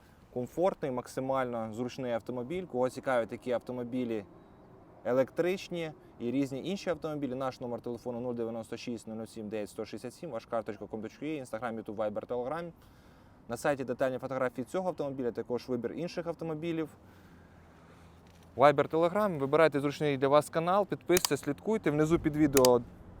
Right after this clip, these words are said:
ці всі посилання дублюємо, тому переходьте, вибирайте.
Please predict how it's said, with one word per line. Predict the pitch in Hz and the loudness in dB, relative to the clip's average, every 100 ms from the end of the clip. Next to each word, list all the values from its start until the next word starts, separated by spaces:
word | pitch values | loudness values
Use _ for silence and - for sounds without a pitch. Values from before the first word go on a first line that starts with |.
| - - - - - | -20 -20 -20 -20 -12
ці | - 165 | -2 -2
всі | - | 0
посилання | 160 147 156 156 151 143 | 0 0 4 6 6 4
дублюємо, | 156 165 220 214 180 160 151 - - - - - - - - - - | 2 0 2 2 2 0 -2 -8 -20 -20 -20 -20 -20 -20 -20 -20 -8
тому | 139 147 | 0 2
переходьте, | 139 151 147 185 170 147 | 6 6 8 4 4 2
вибирайте. | 139 147 156 185 185 165 | 4 4 6 6 2 -4